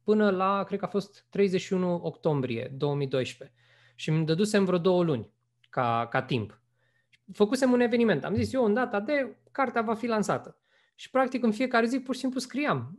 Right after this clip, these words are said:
Simțeam că nu aveam de ales. N-am de ales decât să scriu. Trebuie să scriu, trebuie să me-, să ajung acolo. Și în-,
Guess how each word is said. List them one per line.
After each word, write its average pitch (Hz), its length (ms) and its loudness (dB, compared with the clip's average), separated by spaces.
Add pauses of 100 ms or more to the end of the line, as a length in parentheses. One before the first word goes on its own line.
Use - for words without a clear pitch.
Simțeam 196 460 0
că 220 100 -2
nu 220 140 2
aveam 214 260 2
de 214 60 4
ales. 208 460 0
N-am 208 340 2
de 190 140 6
ales 214 200 2
decât 190 340 -2
să 233 200 -2
scriu. 185 500 -4 (100)
Trebuie 202 480 -2
să 202 120 -4
scriu, 170 180 -6
trebuie 175 200 -4
să 175 120 -4
me-, 175 180 -4
să 165 100 -6
ajung 170 200 -2
acolo. - 300 -6 (440)
Și - 160 -4
în-, 262 300 -2